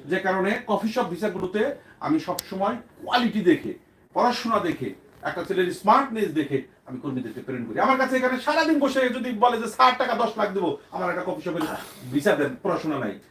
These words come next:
আ, আ, মানে, লেখাপড়া নাই, আমি যাবো।" সারাদিন আমার কাছে বই দিতে পারবে না। আমার কাছে ভিসা ব্যাকলগ দিতে জরুরি না, আমার কাছে কোয়ালিটি জরুরি, পড়াশোনা জরুরি।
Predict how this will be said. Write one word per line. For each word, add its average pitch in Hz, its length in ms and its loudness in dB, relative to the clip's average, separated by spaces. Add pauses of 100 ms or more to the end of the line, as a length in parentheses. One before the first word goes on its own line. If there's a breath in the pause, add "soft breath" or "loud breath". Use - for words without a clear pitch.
(160)
আ, 131 80 -4
আ, 117 340 -2
মানে, 127 180 -2
লেখাপড়া 185 440 2
নাই, 147 120 0
আমি 139 100 -2
যাবো।" 123 260 0 (180)
সারাদিন 240 300 2
আমার 175 160 0
কাছে 147 140 -4
বই 131 120 -4
দিতে 120 180 -6
পারবে 101 180 -6
না। 98 60 -12
আমার 165 200 0
কাছে 165 140 -4
ভিসা 160 220 -4
ব্যাকলগ 156 300 -4
দিতে 135 160 -10
জরুরি 120 160 -6
না, 107 120 -2
আমার 117 120 -4
কাছে 120 180 -10 (100)
কোয়ালিটি 143 320 -2
জরুরি, 131 240 0
পড়াশোনা 147 300 -4
জরুরি। 95 160 -6